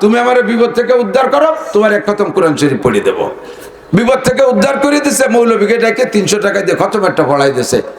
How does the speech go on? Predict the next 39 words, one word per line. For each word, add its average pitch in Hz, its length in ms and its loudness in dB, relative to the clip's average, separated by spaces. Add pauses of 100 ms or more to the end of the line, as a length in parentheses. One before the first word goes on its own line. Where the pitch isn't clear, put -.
কোরআন 160 240 2
শরীফ 180 300 0
কি 190 60 0
এই 160 120 2
জন্যই 160 260 2
নাজিল 196 280 0
হয়েছে? 156 260 0 (720)
একটু 123 180 0
আস্তে 156 260 0
কন 185 200 0
কে? - 100 0 (2500)
বাইক 175 340 2
কয় 202 160 2
আস্তে 196 320 0
কন, 208 220 0
আপনারা 185 420 2
কন 170 200 0
জোরে 147 260 2
কন। 98 240 -2 (1300)
এই 180 200 2
উল্টো 202 320 2
পাল্টা 190 280 0
আর - 80 0
কোনোদিন 156 380 2
কবেন 127 160 2
না। 117 80 2
সামনের 156 340 0
থেকে 190 200 0
আস্তে 165 280 0
ক - 20 0
কবেন 139 380 2
না, 110 100 2 (220)
জোরে 175 200 0
কবেই 143 280 2
কবেন। 104 320 -2 (600)
ঠিক 165 120 4
আছে? 208 300 0 (720)
জোরে 208 220 4
বলেন 349 340 4